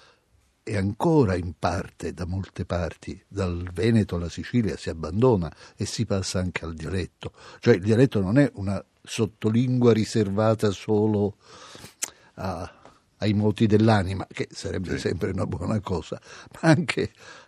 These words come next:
Speaker 1: ai moti del cervello e della testa e dell'intelligenza,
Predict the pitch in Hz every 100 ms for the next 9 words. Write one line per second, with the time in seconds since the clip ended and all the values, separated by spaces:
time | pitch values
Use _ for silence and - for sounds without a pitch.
0 | - - 127 110 104 104 92 90 - 95
1 | 110 120 113 95 87 95 85 - 127 117
2 | - 98 82 85 85 90 85 95 85 87
3 | 98 110 90 - -